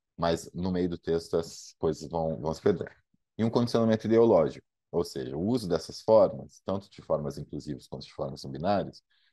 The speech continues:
sinaliza valores como inclusão, simetria, respeito e reconhecimento da diversidade. Então, o que a gente argumenta nesse texto, que ao invés de tratar essas questões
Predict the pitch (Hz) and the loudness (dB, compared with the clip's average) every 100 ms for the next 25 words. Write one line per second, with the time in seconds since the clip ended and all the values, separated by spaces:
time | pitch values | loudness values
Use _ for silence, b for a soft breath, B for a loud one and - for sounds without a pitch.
0 | _ - 131 131 110 104 107 113 113 _ | _ -6 0 2 2 0 0 -2 -4 _
1 | _ _ - 69 104 113 101 101 95 92 | _ _ -20 2 6 8 8 6 4 -4
2 | - 92 87 85 - 98 113 107 80 92 | -6 -4 -2 -4 -2 0 4 4 4 2
3 | 95 - 104 101 95 87 95 85 98 - | 2 -2 0 0 0 0 0 2 0 -2
4 | - 92 - 101 95 92 92 87 85 82 | 0 0 0 -4 -2 -4 -2 -2 0 0
5 | 80 80 - - - - - _ - B | 0 -2 -2 -4 -4 -6 -20 _ -20 B
6 | B B _ _ _ 123 120 123 - 151 | B B _ _ _ 0 0 -2 2 4
7 | 151 123 - 95 92 90 92 76 85 90 | 4 2 0 0 0 -2 -2 -2 -2 -2
8 | 82 76 73 - - 113 104 95 82 - | -2 -4 -4 -4 4 4 4 0 -6 -2
9 | 95 87 - 104 104 110 131 107 90 85 | 0 0 2 2 4 6 6 2 -2 -2
10 | 71 - 90 - 76 67 - 69 - - | -2 2 2 2 2 2 -2 -8 -8 -6
11 | 92 - 76 62 - | -6 -6 -10 -10 -16